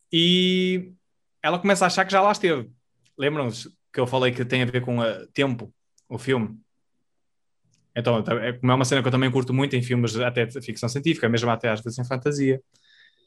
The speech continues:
Até achei piada o, o, o Fábio não ter mencionado aquele filme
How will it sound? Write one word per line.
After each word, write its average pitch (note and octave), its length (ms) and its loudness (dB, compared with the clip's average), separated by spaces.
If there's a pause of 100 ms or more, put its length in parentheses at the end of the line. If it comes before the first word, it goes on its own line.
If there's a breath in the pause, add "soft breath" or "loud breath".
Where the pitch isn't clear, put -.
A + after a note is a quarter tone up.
(480 soft breath)
Até B2+ 180 4
achei C#3+ 200 2
piada C3+ 240 4
o, C#3+ 40 6 (540)
o, A#2+ 140 2
o A2+ 40 -4
Fábio A#2+ 260 0
não B2 100 0
ter B2 100 -2
mencionado B2 440 -2
aquele A2+ 180 -4
filme A#2 260 -4